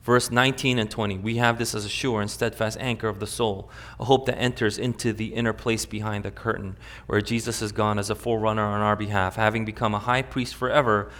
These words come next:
after the order of Melchizedek." You know, the anchor of a ship provides incredible stability and firmness for a ship not to be moved or not to move when it should not.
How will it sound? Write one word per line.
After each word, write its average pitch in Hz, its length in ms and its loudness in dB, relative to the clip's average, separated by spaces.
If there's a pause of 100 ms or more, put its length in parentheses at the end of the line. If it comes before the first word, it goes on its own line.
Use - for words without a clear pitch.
(320)
after 135 400 4
the 107 240 -4
order 120 380 4
of 107 320 2
Melchizedek." 104 840 0 (840)
You 139 100 4
know, 147 160 8
the 131 160 2
anchor 156 280 4
of 135 120 4
a 127 60 2
ship - 360 0 (420)
provides 127 460 4
incredible 127 600 2
stability 110 560 -2
and 98 160 -6
firmness 104 680 -2 (360)
for 110 240 0
a 104 40 -2
ship 139 320 0
not 120 360 2
to 135 100 -6
be 120 140 0
moved 113 680 0 (440)
or 107 140 -2
not 123 300 6
to 151 180 2
move 127 720 2 (400)
when 110 180 0
it 110 80 0
should 110 260 -2
not. 92 420 -2